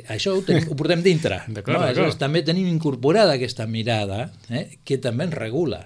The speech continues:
Speaker 1: a l'hora de, de fer. Mm? Aleshores, quan diem, «No, no, és que a mi m'és igual el que diguin els demés», eh, bueno, però diríem que hi ha algo de la teva mirada, de lo que tens incorporat com a
Speaker 2: Gràcies.
Speaker 1: mirada dels teus pares o de,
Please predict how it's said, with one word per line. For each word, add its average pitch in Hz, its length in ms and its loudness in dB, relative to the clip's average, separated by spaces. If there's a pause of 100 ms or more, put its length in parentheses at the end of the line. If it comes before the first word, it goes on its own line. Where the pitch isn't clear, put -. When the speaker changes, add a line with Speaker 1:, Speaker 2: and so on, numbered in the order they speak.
(160)
Speaker 1:
a 107 100 -8
l'hora 107 260 -6
de, 104 120 -6 (140)
de 107 180 -10
fer. 98 240 -8 (680)
Mm? 117 100 -10 (480)
Aleshores, 127 400 -2
quan 131 220 -4
diem, 135 220 -2
«No, 180 160 -2
no, 175 240 0
és 123 120 -6
que 131 160 -2
a 127 40 0
mi 165 280 -4
m'és 143 320 -4
igual 139 340 -2
el 120 140 -4
que 127 80 -4
diguin 123 240 -4
els 120 160 -4
demés», 135 460 -4 (480)
eh, 117 480 -6
bueno, 127 400 2 (100)
però 127 200 8
diríem 147 400 4
que 139 320 4
hi 127 100 4
ha 143 60 6
algo 143 180 2
de 131 60 4
la 123 140 2
teva 135 200 2
mirada, 120 420 2
de 110 80 -2
lo 107 100 -4
que 107 100 -4
tens 123 300 -6
incorporat 131 680 -4
com 123 140 -4
a 117 60 -2
Speaker 2:
Gràcies. 117 80 -2
Speaker 1:
mirada 117 460 -2
dels 104 260 -8
teus 113 200 -10
pares 131 460 -4
o 117 100 -6
de, - 680 -12